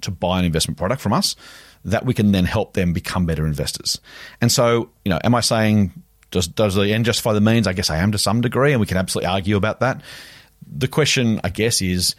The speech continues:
if we don't do that, are people better or worse off if they never join the Motley Fool? Now, if they join someone else's service who also give them great advice and great education, then fantastic.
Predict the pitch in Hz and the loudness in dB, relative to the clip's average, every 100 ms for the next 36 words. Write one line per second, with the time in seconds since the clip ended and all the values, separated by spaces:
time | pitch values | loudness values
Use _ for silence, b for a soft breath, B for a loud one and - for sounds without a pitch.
0 | b - - 98 113 - 143 - - 107 | b -8 -4 0 0 0 -2 -2 -4 -4
1 | 82 92 90 87 95 104 - 85 90 113 | -2 -2 0 0 0 0 -4 -2 -2 0
2 | 117 113 117 117 110 - 170 160 190 220 | 2 2 2 0 -4 -2 -2 0 0 2
3 | 233 160 117 120 - 120 127 123 - 120 | 2 2 2 0 0 0 2 2 2 0
4 | 113 120 123 120 113 120 113 113 110 110 | 0 0 0 -2 -2 0 2 2 2 2
5 | - 107 107 101 117 135 151 147 151 147 | 0 0 -2 -2 -2 -2 0 -2 -2 -4
6 | 185 - | -4 -6